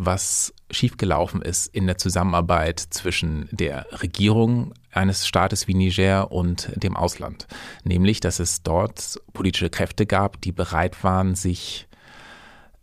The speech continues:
für eine Politik zu entscheiden, die vielleicht der eigenen Bevölkerung nicht nutzt, aber dem eigenen Vorteil, weil Europa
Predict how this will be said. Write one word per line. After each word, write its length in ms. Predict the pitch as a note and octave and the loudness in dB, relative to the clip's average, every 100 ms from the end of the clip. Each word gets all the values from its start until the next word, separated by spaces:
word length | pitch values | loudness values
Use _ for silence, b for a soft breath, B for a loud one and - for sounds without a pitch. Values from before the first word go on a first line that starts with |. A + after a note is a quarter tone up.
| _ _ - - - | _ _ -20 -20 -12
für 200 | - - | -2 0
eine 140 | F2+ | 0
Politik 500 | - F#2 F2 - - | -2 -4 -2 -2 -2
zu 120 | - F#2+ | 0 2
entscheiden, 720 | G2+ - G2 G2+ G#2 G#2 F#2 | 2 2 2 4 4 4 4
die 220 | F#2 F#2 | 2 2
vielleicht 540 | - F#2 F2+ A2+ - | 0 0 2 2 -2
der 100 | A2 | 0
eigenen 360 | F#2 G2 G2 F2+ | 2 4 2 2
Bevölkerung 500 | F2 - F#2+ F#2 F2 | 0 0 0 0 -2
nicht 180 | E2+ G2+ | -2 -2
nutzt, 400 | C3+ - - - | -2 -6 -8 -2
aber 160 | F2+ | 0
dem 160 | F#2 G2 | 0 0
eigenen 300 | D#2+ E2 D#2+ | -2 -2 -2
Vorteil, 580 | - A2+ - A2 A2 G#2 | 0 0 2 2 2 2
weil 160 | F#2 | 0
Europa 640 | - G2 F2 - F2 E2+ | 0 -2 -2 0 -2 -2